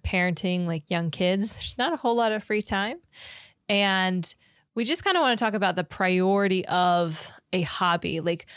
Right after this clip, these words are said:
where does it rank in the priorities of your life and your marriage, um, as far as ranking? Because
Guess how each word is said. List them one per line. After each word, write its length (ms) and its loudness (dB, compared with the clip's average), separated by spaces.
where 220 2
does 180 -2
it 120 2
rank 380 0
in 80 0
the 80 0
priorities 540 0
of 120 -4
your 140 -2
life 480 -2
and 160 -4
your 200 -2
marriage, 920 -4
um, 440 -2
as 160 -4
far 180 0
as 160 -2
ranking? 520 -4
Because 640 -2